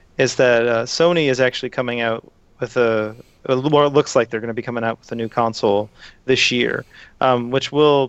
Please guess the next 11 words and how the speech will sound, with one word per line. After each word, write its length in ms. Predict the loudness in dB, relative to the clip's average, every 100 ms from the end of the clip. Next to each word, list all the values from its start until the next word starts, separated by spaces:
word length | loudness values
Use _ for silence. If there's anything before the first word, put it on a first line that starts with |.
| -4
play 240 | 0 2
all 200 | 4 4
the 120 | 2
old 340 | 2 2 0 -4
games, 640 | -2 0 -2 -6 -12 -14 -6 0
but 200 | 0 0 -4
they're 160 | -4
gonna 160 | -2 -4
have 80 | -4
to 100 | -4
make 320 | -4 -4